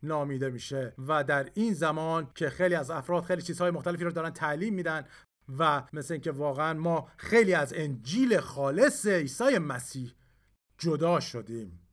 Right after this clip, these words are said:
و کتاب مقدس میگه چی؟ انجیل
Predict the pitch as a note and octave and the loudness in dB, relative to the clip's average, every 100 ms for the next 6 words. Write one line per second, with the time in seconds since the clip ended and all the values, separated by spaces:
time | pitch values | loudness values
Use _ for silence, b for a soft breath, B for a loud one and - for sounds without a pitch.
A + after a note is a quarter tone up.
0 | _ _ _ _ _ _ _ _ _ _ | _ _ _ _ _ _ _ _ _ _
1 | _ - A#2+ C#3+ B2+ D#3+ C4 A#3+ E3 D#3 | _ -10 -6 -6 -4 0 2 2 2 0
2 | - D#3 C3+ D3+ - G#3 F#3+ - D#3+ C#3+ | -2 -6 -4 -4 -4 -4 -4 -2 -2 0
3 | D3 A3 A3 | 2 4 4